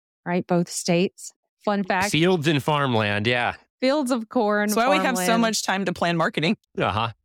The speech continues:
Speaker 2: Nothing else to look at.
Speaker 1: Yeah. And it's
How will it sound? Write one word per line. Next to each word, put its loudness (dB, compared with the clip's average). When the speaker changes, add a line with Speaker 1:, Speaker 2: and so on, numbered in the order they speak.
Speaker 2:
Nothing 0
else 2
to 0
look 0
at. -2
Speaker 1:
Yeah. 2
And 2
it's -2